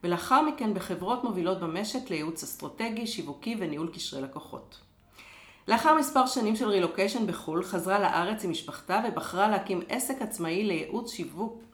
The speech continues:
אה, לייעוץ שיווקי ואימון עסקי. כיום היא מלווה בעלות עסקים עצמאיות שרוצות ליצור פריצות דרך בעסק שלהם, והעסק שלה נקרא חיים בעוצמה.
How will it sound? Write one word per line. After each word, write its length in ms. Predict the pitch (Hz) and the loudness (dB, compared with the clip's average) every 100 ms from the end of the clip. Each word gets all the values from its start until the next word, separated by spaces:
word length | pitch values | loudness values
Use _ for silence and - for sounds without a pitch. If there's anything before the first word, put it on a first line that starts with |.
| - | -8
אה, 40 | |
לייעוץ 480 | 170 147 151 208 233 | -6 -6 -2 -2 0
שיווקי 420 | 254 175 - 262 330 | -2 -2 -2 -2 2
ואימון 280 | 175 156 160 | 2 2 -4
עסקי. 320 | - - 131 - _ _ _ - - - _ | -6 -10 -14 -16 _ _ _ -20 -20 -20 _
כיום 280 | 220 240 294 | 2 6 6
היא 80 | 285 | 6
מלווה 400 | 233 196 208 220 | 6 6 6 6
בעלות 320 | 190 202 254 | 6 2 0
עסקים 360 | 247 226 208 | -4 -4 -2
עצמאיות 540 | 202 208 190 165 156 156 | -2 -2 -2 -2 -4 -4
שרוצות 440 | 165 156 - 220 | -4 -4 -2 -2
ליצור 340 | 226 214 190 190 | -4 -2 -2 0
פריצות 340 | 180 190 190 | -2 -2 -2
דרך 360 | 175 151 160 - | -2 -2 -4 -4
בעסק 320 | 156 - - | -6 -6 -10
שלהם, 340 | - 147 143 156 - - - - - | -8 -6 -6 -8 -14 -20 -20 -20 -8
והעסק 460 | 160 208 262 285 | -6 -2 -2 -2
שלה 240 | - 180 160 | -2 -2 -2
נקרא 320 | 156 180 247 - - | -4 0 0 0 -4
חיים 240 | 156 156 | -4 -2
בעוצמה. 420 | 165 151 - - | -4 -4 -6 -8